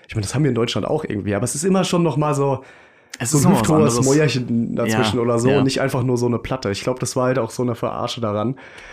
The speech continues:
Speaker 2: Ja,
Speaker 1: Als
Speaker 2: auch
Speaker 1: Sean
Speaker 2: diese
Speaker 1: über dieses, über diesen Zaun springen
Speaker 2: Ja,
Speaker 1: wollte,
Speaker 2: klar.
Speaker 1: der war halt nicht mal fest.
Speaker 2: Nee,
Speaker 1: Der
Speaker 2: null.
Speaker 1: stand da in der
Speaker 2: Null.
Speaker 1: Erde, so. Also es war halt
Speaker 2: <laughs>
Speaker 1: nicht fest.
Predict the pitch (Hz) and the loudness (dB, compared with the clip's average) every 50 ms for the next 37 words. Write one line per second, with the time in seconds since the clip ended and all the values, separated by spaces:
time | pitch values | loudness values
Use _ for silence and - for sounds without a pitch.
0 | - - - - _ _ - 143 127 - - 131 - 120 123 123 120 - 170 156 | -20 -20 -20 -20 _ _ -4 -4 -4 -4 -4 -4 -2 0 0 0 2 2 4 4
1 | 165 170 165 151 156 151 139 147 143 135 135 131 - - 170 143 147 147 156 147 | 4 4 4 2 2 2 2 2 0 0 -2 -2 -2 0 0 2 2 2 2 0
2 | 139 - - 147 151 180 175 - 165 147 127 135 143 147 120 117 113 110 117 127 | 0 0 0 2 2 2 0 0 2 2 4 4 4 2 2 2 2 2 0 0
3 | 123 147 143 - - 131 110 - - 143 156 156 - 139 143 156 160 156 143 151 | -2 -4 -4 -2 -2 -2 -2 0 0 0 0 0 0 2 4 4 4 4 4 4
4 | 143 147 156 151 139 147 170 - 175 151 147 151 151 156 165 165 143 143 165 175 | 2 4 4 4 2 2 2 0 0 2 2 2 4 4 4 4 4 4 4 2
5 | 156 139 127 120 131 131 131 - - - 208 202 196 196 208 196 190 143 147 - | 2 0 0 2 2 2 4 4 4 4 4 4 4 4 4 2 4 2 2 2
6 | - 147 160 190 190 - - 175 175 - - - | 2 2 2 0 0 0 0 0 0 0 -4 -10